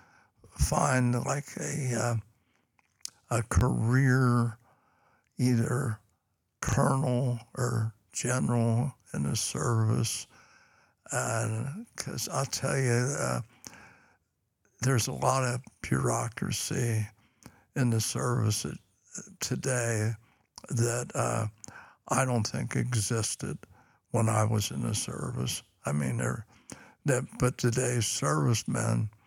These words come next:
are, I mean, they're, they're the cream of the crop. I mean, you, you know, there's no draft going on,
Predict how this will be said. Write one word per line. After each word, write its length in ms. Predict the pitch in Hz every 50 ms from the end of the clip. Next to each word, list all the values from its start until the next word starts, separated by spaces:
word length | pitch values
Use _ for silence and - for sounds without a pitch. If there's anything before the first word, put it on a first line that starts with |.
| _ _ _ _ _ _ _ - - - -
are, 240 | - 123 123 135 -
I 220 | - 135 120 120
mean, 240 | 113 117 113 113 113
they're, 400 | 113 113 117 117 113 117 107 - - - - _ _ _ _ _ _ _ _ _ -
they're 200 | 147 131 135 135
the 100 | 123 123
cream 420 | 123 - - - 123 127 123 120 113
of 60 | 110
the 120 | 123 123
crop. 600 | - - - - - 62 - - - - _ - - - - _ -
I 60 | - -
mean, 280 | 156 151 - 117 117
you, 180 | 135 131 131 139 - - _
you 80 | - 139
know, 100 | 135 120
there's 320 | 113 120 117 123 110 107
no 160 | - 147 135 123
draft 520 | 110 - 120 113 120 120 120 117 - -
going 340 | - 123 127 127 117 113 110
on, 360 | 110 110 117 113 110 110 -